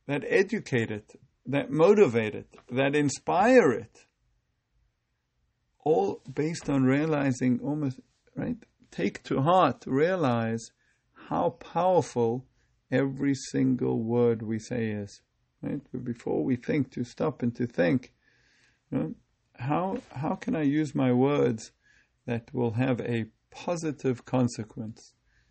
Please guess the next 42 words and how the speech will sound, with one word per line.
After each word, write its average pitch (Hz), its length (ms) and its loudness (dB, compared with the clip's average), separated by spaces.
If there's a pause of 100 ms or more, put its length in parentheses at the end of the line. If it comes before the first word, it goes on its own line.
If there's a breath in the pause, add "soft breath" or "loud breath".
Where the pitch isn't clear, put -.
(420)
And 139 180 0
it's 139 200 -2
nuanced. 180 560 4
It 117 80 -12
depends 135 420 2
where 151 220 8
you 160 200 4
are. 185 320 4 (140)
Are 123 160 -2
you 127 180 2
in 127 140 2
court? 185 440 2
Well, 143 120 0
speak - 360 -4
the 185 80 -2
truth, - 500 -2 (160)
because 123 280 -6
that's 143 300 -6
what's 139 220 -4
gonna 139 220 -2
happen. 160 340 -4
If 120 180 -4
you're 127 200 2
in 131 220 4 (380 soft breath)
society, 180 920 4 (440)
well, 160 440 0 (640)
speak - 340 -10
that - 240 -4
which 143 200 -4
has 135 180 -2
positive 120 580 -6
consequence. 113 420 -6
What's 135 280 -4
going 127 240 2
to 127 100 -2
give 127 420 0
people 131 380 0
the 110 80 -4
best 127 400 2
chance, 139 440 2
the 123 60 -6
best 127 380 2